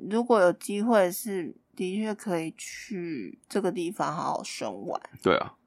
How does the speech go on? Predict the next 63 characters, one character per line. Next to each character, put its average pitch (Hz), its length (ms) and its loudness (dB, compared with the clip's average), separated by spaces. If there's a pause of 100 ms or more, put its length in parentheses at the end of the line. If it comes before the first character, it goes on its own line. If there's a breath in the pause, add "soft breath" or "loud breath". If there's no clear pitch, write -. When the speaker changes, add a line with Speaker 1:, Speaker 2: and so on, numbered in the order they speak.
Speaker 1:
我 170 100 -6
们 180 140 -2
这 247 140 6
次 233 200 -2
是 202 160 -6
真 160 220 -4
的 147 60 -10
太 - 240 -6
赶 - 80 -18
了。 - 80 -2
Speaker 2:
太 107 100 8
赶， 71 160 4
我 87 60 4
们 95 260 4
很， 90 320 0
要 110 120 6
浓 87 180 2
缩 90 160 -2
很 - 120 0
多 64 140 -2
的 - 100 -6
行 - 220 -10
程。 - 220 -10
Speaker 1:
但 262 160 8
至 269 120 6
少 196 220 12
我 160 60 6
们 156 120 -8
的 156 240 -6 (200)
第 226 260 4
一 214 40 2
天 185 460 2 (280)
这 - 120 -6
个 196 120 2
整 151 180 -4
个 127 80 -6
目 185 240 -2
标 170 320 0
是 196 60 -6
达 185 40 -2
成， - 20 -4
Speaker 2:
是 117 60 8
有 95 120 10
达 55 200 4
成 - 220 -2
的， - 160 -14
对。 - 120 -2
Speaker 1:
是 214 100 0
很 165 200 -2
开 156 280 -4
心 - 200 -12
的。 - 160 -2
Speaker 2:
是， - 160 -14
是， - 60 -10
是。 - 180 -12 (280)
Speaker 1:
所 - 140 -10
以 - 120 -8
以 175 240 -6
上 185 360 10
就 185 140 -12
是 185 140 -8
我 117 180 -8
们 69 300 -14